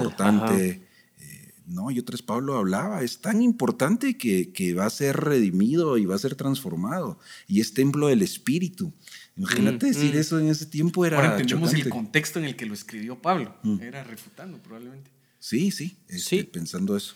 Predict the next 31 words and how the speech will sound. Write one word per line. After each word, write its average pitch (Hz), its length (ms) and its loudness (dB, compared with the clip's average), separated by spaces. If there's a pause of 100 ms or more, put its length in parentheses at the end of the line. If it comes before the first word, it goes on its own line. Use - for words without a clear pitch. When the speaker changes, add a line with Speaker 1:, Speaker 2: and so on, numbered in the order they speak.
(140)
Speaker 2:
Igual 151 200 6
cuando 143 200 4
Juan 151 260 6
habla 156 220 4
acerca 156 480 2
de, 113 340 4
eh, 110 320 4
estos - 220 0
falsos 151 320 2
maestros 131 640 4
que 120 80 -2
niegan 123 320 2
que 127 140 -2
Jesús 123 380 -4
vino 139 420 0 (280)
Speaker 3:
Ujú. 131 120 -14
Speaker 2:
del, 92 720 4 (120)
de, 85 640 -2 (720)
que 127 120 4
vino 131 160 6
en 143 80 6
carne. 190 340 6 (1300)
Y 160 100 2
si 143 340 4
te - 220 0
recuerdas 147 340 4
un 226 60 4
poquito 202 200 6
del 208 80 8
episodio 180 300 4
pasado, - 720 2